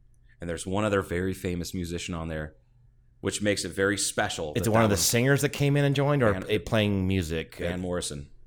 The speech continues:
Speaker 2: Oh, that's right. Yeah.
Speaker 1: And you can
Speaker 2: Yeah.
Speaker 1: hear his weird kinda, uh,
Speaker 2: Yep.
Speaker 1: tenor kinda soaring over the top of that. It's a great, great fucking track. Download it, whatever, listen to it. But I,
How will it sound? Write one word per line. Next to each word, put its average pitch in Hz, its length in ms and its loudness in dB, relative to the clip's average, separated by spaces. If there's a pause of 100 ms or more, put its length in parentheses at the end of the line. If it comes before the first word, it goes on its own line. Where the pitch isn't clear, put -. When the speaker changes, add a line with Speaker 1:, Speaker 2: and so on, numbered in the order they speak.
(240)
Speaker 2:
Oh, 82 220 -4
that's - 260 -12
right. 67 300 -12 (160)
Yeah. 65 300 -10 (460)
Speaker 1:
And 113 120 0
you 147 80 6
can 156 140 0
Speaker 2:
Yeah. 160 100 0
Speaker 1:
hear 127 160 2
his 117 280 -2
weird 110 720 -2
kinda, 98 560 -2
uh, 95 80 -4 (120)
Speaker 2:
Yep. 95 100 -2
Speaker 1:
tenor 104 520 -2
kinda 101 240 -4
soaring 107 400 -4
over 98 200 -2
the 90 80 -8
top 95 260 -8
of 98 40 -8
that. 95 60 -6
It's 90 120 -8
a - 20 -12
great, 135 320 0 (300)
great 151 240 4
fucking 131 240 0
track. 107 400 -6 (160)
Download 117 440 0
it, 107 300 -4 (380)
whatever, 95 500 0 (180)
listen 98 320 -6
to 90 140 -6
it. 82 60 -8
But 110 100 0
I, 104 160 -2